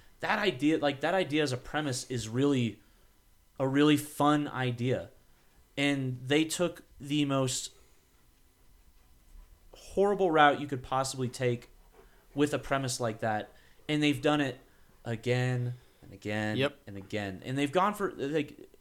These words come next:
Speaker 1: each movie is supposed to be a sat-, a super serious satire, and not a single one has had any impact whatsoever. And
Speaker 2: Y-,
Speaker 1: it, it
Speaker 2: you know
Speaker 1: shows,
Speaker 2: what?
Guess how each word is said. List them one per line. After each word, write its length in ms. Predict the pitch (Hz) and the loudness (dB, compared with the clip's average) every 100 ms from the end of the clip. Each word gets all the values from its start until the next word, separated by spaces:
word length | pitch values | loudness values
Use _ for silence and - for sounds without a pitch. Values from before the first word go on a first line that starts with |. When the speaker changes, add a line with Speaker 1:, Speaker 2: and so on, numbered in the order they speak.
| - | -2
Speaker 1:
each 280 | 226 226 196 | 0 0 0
movie 300 | 185 175 151 | 0 2 2
is 140 | 123 | 2
supposed 340 | 135 139 127 | 0 -2 -2
to 60 | 123 | -4
be 140 | 120 | -4
a 60 | 107 | -2
sat-, 340 | - 95 95 | -2 -4 -4
a 100 | - | -6
super 340 | - - 175 156 | -6 -4 -4 -6
serious 420 | - 127 117 - | -4 -2 -4 -4
satire, 600 | 98 92 - 87 85 98 _ _ - _ _ - - - | -4 -6 -8 -10 -10 -12 _ _ -20 _ _ -20 -18 -8
and 160 | 139 131 | -4 0
not 180 | 143 147 | 2 2
a 40 | |
single 380 | - 143 135 123 | 0 -2 -2 -2
one 380 | 113 110 107 101 - - _ - - | 0 -2 -4 -8 -16 -20 _ -20 -6
has 200 | 120 117 | -4 -2
had 280 | 120 113 - | 0 0 0
any 320 | 139 135 127 | -4 -2 -4
impact 540 | 110 107 107 104 - - _ _ _ _ - | -6 -6 -4 -4 -6 -18 _ _ _ _ -14
whatsoever. 760 | 113 110 110 - 95 87 85 - | -2 -2 -2 -6 -4 -6 -8 -4
And 120 | 180 | -2
Speaker 2:
Y-, 40 | 190 | 0
Speaker 1:
it, 40 | 196 | 4
it 60 | |
Speaker 2:
you 60 | 196 | 6
know 140 | 208 | 6
Speaker 1:
shows, 80 | 214 156 | 8 8
Speaker 2:
what? 20 | 170 | 6